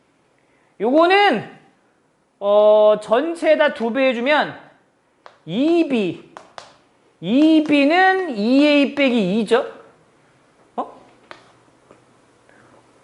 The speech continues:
같네요? 바로 대입할게. 그러니까 이 A 빼기 이가 마이너스 A죠? 삼 A가 인 거죠? 그럼 A가 삼분의 이지.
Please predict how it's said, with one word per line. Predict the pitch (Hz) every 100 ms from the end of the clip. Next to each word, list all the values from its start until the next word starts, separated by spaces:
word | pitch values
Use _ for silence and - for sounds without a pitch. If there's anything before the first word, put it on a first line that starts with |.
| - - - _ -
같네요? | - 208 277 349 247 - - - - _ _ _ _ _ _ _ _ -
바로 | 214
대입할게. | 196 247 220 - 185 226 - -
그러니까 | 156 - - - -
이 | 190 277
A | 339 339 339
빼기 | 330 294 254 226 254
이가 | 262 254
마이너스 | 208 190 226 240 233 220
A죠? | 208 208 214 - - _ _ _ _ _ _ _ _ _ _ _ - - _ _ -
삼 | - 349 381
A가 | 370 330 269
인 | 214 240
거죠? | 240 233 220 453 - - _ _ _
그럼 | 226 190
A가 | 190 302 294 269 247
삼분의 | - 427 427 392 349 262 247
이지. | 196 214 -